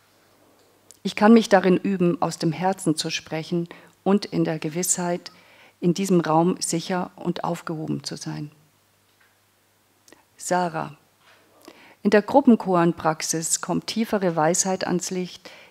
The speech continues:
die sich aus der Weisheit der Gruppe ergibt. Vielschichtigkeit, die Vielschichtigkeit eines Chorens lässt sich in der Gruppe erahnen.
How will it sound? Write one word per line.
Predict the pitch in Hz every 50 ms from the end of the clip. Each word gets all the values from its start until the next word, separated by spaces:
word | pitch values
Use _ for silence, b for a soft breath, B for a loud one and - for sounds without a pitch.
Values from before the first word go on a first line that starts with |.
| B B -
die | 208
sich | 202 214 202 - -
aus | 185 175 -
der | - 170 165
Weisheit | 160 156 160 170 - - 170 175 170 -
der | 180 170
Gruppe | - - 175 165 - 165 165
ergibt. | 170 160 151 - 160 - _ _ - - - _ _ _ - b b b b b b b b b b _ _ -
Vielschichtigkeit, | - - 233 247 240 - - 185 180 - - 170 - - - 165 165 160 160 165 - - - - b b b - -
die | 214
Vielschichtigkeit | 202 - 214 220 233 - - 185 180 - - 175 - - - 170 165 170 - -
eines | - 170 165 160 - -
Chorens | - 180 175 175 180 180 185 175 - - B B B B B B B
lässt | 185 190 190 180 - -
sich | - 180 - -
in | - 165
der | 165 160
Gruppe | - - - 170 - - 180
erahnen. | 180 - - 180 180 - - 190 180 175 165 160 156 156